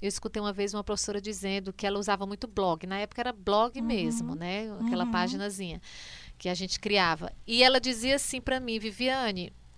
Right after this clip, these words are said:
Speaker 1: é, minha aula tem cinquenta minutos e às vezes não dá, é pouco tempo. Então, eu,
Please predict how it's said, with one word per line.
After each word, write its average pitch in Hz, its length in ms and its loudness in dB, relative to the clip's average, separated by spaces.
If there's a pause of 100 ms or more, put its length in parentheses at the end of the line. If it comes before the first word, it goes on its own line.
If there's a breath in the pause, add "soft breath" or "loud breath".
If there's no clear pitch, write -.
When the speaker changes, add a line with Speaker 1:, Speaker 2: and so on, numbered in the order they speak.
Speaker 1:
é, 208 300 4
minha 254 240 4
aula 269 160 8
tem 262 120 -4
cinquenta 254 340 -4
minutos 262 680 -6
e 220 80 2
às 240 160 4
vezes 240 200 2
não 254 360 -2
dá, 190 380 6 (600)
é 196 100 2
pouco 214 340 4
tempo. 175 580 0 (340 loud breath)
Então, 226 340 4
eu, 226 120 8